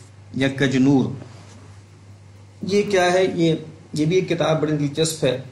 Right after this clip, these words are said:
कि भाई एक जिन था जिनसे इनका मुकालमा चलता रहा,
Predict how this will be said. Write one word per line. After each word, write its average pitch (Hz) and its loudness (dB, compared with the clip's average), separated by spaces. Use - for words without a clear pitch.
कि 143 -4
भाई 156 2
एक 156 0
जिन 156 0
था 147 2
जिनसे 139 0
इनका 143 2
मुकालमा 139 0
चलता 143 -2
रहा, 123 0